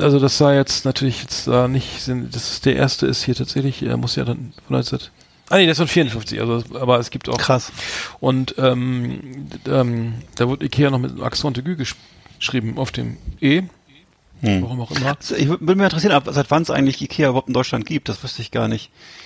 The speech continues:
Speaker 1: Also
Speaker 2: Ich hab das, glaub ich, erst relativ spät zur Kenntnis genommen. Also ich weiß, in Bremen gab's einen irgendwann mal.
Speaker 1: Ah, also ikea ist neunzehn, äh,
Speaker 2: In
Speaker 1: nee,
Speaker 2: Hem-,
Speaker 1: fünfund-,
Speaker 2: Hemeling.
Speaker 1: warte mal.
Speaker 2: In Hemeling.
Speaker 1: Ja,
Speaker 2: Ja.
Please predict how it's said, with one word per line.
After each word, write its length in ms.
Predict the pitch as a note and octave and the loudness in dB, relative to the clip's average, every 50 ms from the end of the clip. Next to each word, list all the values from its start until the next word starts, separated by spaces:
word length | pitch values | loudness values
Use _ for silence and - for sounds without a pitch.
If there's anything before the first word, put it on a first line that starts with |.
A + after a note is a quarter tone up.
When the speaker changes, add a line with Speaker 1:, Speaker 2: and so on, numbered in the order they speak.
| - | -6
Speaker 1:
Also 140 | - C3+ B2 | -6 -2 2
Speaker 2:
Ich 60 | C3 | 2
hab 60 | - A2+ | 2 2
das, 140 | D#3 C#3+ | 2 2
glaub 120 | - E3 D3 | 2 0 0
ich, 60 | C#3+ | 2
erst 220 | D3+ D3+ C#3+ - | 2 2 2 4
relativ 180 | D#3+ D3+ C#3 C3+ | 2 0 0 -2
spät 180 | - - E3 - | -2 -2 -2 0
zur 120 | - B2+ | 0 0
Kenntnis 320 | - B2+ - - C#3 - | 2 2 2 0 0 -2
genommen. 400 | - B2 A2+ A2 G#2+ G#2 A2 A#2+ | -2 -2 0 0 0 0 -2 -4
Also 260 | C3 A#2+ A2 A#2+ A#2+ B2+ | -4 -4 -4 -4 -4 -4
ich 160 | - - - | -6 -8 -10
weiß, 140 | C3+ - - | -10 -6 -4
in 80 | D3 | -4
Bremen 280 | C3+ C3+ E3+ G#3 G#3 G3+ | 0 4 4 4 4 4
gab's 220 | F#3+ F#3 - - | 2 2 2 0
einen 220 | - - D#3+ E3+ D#3 | 0 0 2 2 0
irgendwann 360 | C#3 E3+ E3 D3+ E3 E3 E3 | -2 -4 -2 -2 -4 -4 -2
mal. 200 | E3 E3 E3 E3+ | -2 -2 0 -2
Speaker 1:
Ah, 60 | - - | -2 0
also 200 | - F3 E3 E3+ | -2 0 0 0
ikea 340 | E3+ F3 - - G#3 A3+ A#3 | 0 -2 -2 0 2 4 4
ist 200 | G#3+ F#3 - - | 2 0 -4 -4
neunzehn, 320 | F#3+ F#3 F3 - F3 F3 D#3 - - | -4 -4 -4 -2 -4 -4 -6 -6 -6
äh, 640 | D3+ D3+ D3+ C#3+ C#3+ C#3+ C#3+ C#3 C#3 C#3 C3+ C3+ C3 - | -2 0 2 2 4 2 2 2 2 2 0 0 -2 -2
Speaker 2:
In 80 | - C3 | 0 2
Speaker 1:
nee, 60 | A#2+ | 4
Speaker 2:
Hem-, 100 | D#3 F#3+ | 4 4
Speaker 1:
fünfund-, 160 | G#3 B3+ - | 4 4 4
Speaker 2:
Hemeling. 360 | F#3 F#3+ E3+ C3+ G#2+ G#2 F#2+ G2 | 4 6 4 4 4 4 2 0
Speaker 1:
warte 100 | B2+ A#2+ A2+ | -2 -4 -6
mal. 100 | G#2 - - | -8 -10 -10
Speaker 2:
In 80 | - A2 | -8 -6
Hemeling. 420 | G#2 B2+ B2+ A#2+ A2+ A2 G#2 G#2+ G#2+ _ _ _ _ _ _ _ _ - | -4 -4 -4 -4 -4 -6 -6 -8 -10 _ _ _ _ _ _ _ _ 2
Speaker 1:
Ja, 60 | C3 C3 B2+ | 4 4 4
Speaker 2:
Ja. 180 | A#2 A2 G#2 | 4 2 -2